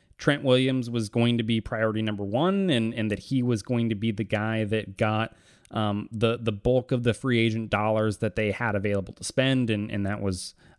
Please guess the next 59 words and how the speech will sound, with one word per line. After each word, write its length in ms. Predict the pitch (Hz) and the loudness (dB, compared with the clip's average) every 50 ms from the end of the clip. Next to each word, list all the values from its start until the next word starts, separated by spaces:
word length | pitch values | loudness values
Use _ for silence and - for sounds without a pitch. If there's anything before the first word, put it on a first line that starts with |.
| _ - | _ -6
uh, 260 | 107 101 95 95 - | -4 -4 -4 -4 -4
obviously 460 | - 107 104 104 104 95 - - 107 | -4 -2 -2 0 0 -2 -2 -4 -4
the 160 | 98 92 98 90 | -4 -4 -4 -6
case. 460 | - - 165 180 185 170 160 - 143 | -2 0 2 2 4 2 2 2 2
And, 180 | 131 120 123 | 2 2 2
and 100 | - 123 | 2 2
then 80 | 123 120 | 2 4
I 100 | 120 117 | 2 2
think 220 | - - 123 113 | 2 0 0 0
they 120 | - 131 120 | 0 0 0
did 340 | 104 127 123 127 131 131 - | 2 2 2 2 2 0 -2
a 100 | 139 123 | -6 -4
good 280 | 113 - 127 123 123 | 0 0 0 0 2
job 420 | 110 117 110 110 120 127 135 127 120 | 2 2 2 2 2 0 2 2 2
at, 140 | 113 113 - - _ _ _ _ _ _ - - | 2 0 -2 -8 _ _ _ _ _ _ -6 -4
um, 440 | 110 110 107 107 104 101 104 101 - | -2 0 0 0 0 0 -2 -2 -2
you 120 | - 113 104 | -2 -2 0
know, 140 | 101 98 | 0 0
bringing 440 | 98 95 95 113 110 110 120 123 117 | -2 -2 -2 0 2 2 2 2 2
back, 200 | 113 120 127 127 180 | 2 2 2 0 0
and 100 | 180 190 | 0 0
it, 80 | 196 | 0
and 100 | - 208 | 0 -2
it 80 | 214 226 | 0 4
wasn't, 300 | 226 214 196 208 208 196 | 4 4 4 4 2 2
I 60 | 180 | 2
think 180 | - 247 214 233 | 2 2 0 0
it 60 | 208 | 2
was 120 | 165 143 | 2 2
a 60 | 151 | 4
very 280 | 131 139 147 151 151 131 | 4 4 4 4 4 2
expected 840 | 110 90 - - - - - - 127 117 - _ - 117 110 101 95 | 0 0 -2 -4 -6 -4 -4 -4 -4 -4 -6 _ -2 0 0 0 -2
free 320 | - - 117 110 104 98 | -6 -6 -2 -2 0 0
agency 340 | 95 92 98 92 - - - | -2 -4 -6 -8 -8 -10 -12
period, 320 | - - - - - - - - | -12 -14 -14 -14 -16 -12 -4 0
right? 180 | 110 107 110 | 0 2 2
I 80 | 107 107 | 2 2
think, 260 | 120 120 113 104 - - - - - - - - - | 2 0 -2 -4 -6 -12 -20 -20 -20 -20 -18 -8 0
yes, 340 | 139 156 165 147 139 - | 2 2 4 2 0 -2
they 200 | - 151 143 135 | 0 2 4 4
added 260 | 127 123 127 127 123 117 | 4 4 2 2 2 2
a 60 | 110 | 0
couple 260 | - 123 120 - 113 | 0 -2 -4 -4 -6
pieces, 640 | - - - 120 113 104 - 120 113 110 104 98 104 | -8 -6 -4 -2 -2 -2 0 0 0 0 0 -2 -2
you 80 | 113 | -2
know, 80 | 104 101 | -2 0
guys 380 | 95 - 107 104 107 104 95 107 | 0 0 0 2 2 2 2 0
like 160 | 104 101 - | -2 -2 -4
Kerr 320 | - - 117 113 107 107 | -4 -2 0 0 2 0
and 120 | 104 104 117 | 0 2 2
Wilson 560 | 143 156 156 143 - - 151 139 135 127 120 | 4 4 4 2 2 0 2 2 2 2 2
and, 220 | 117 110 110 117 | 2 2 0 0
and 220 | 123 117 110 113 120 | 0 0 2 2 2
that, 160 | - - 131 | 0 0 0
that 100 | 135 131 | 0 0
are 60 | 127 | 2
gonna 200 | 127 180 180 165 | 2 2 2 4
be 220 | 143 135 139 135 | 4 4 4 2
largely, 800 | 123 110 110 113 117 120 123 113 107 110 117 113 110 107 101 - | 2 2 2 2 2 2 2 0 -2 -2 0 2 2 2 0 -2